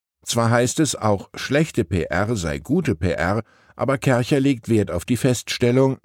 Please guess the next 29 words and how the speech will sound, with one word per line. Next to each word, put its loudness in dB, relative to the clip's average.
Pécresses 0
Bemerkung 2
sei 2
fehl 2
am 0
Platz 0
und 0
gefährde 0
die 0
Marke. 0
Man 4
bitte 6
Medien 4
und 2
Politik, 2
auf 0
dieses -2
Wort 0
zu 0
verzichten. 0
Man 2
wolle 6
nicht 2
mit 0
Politik 0
in 0
Verbindung 4
gebracht -2
werden. 0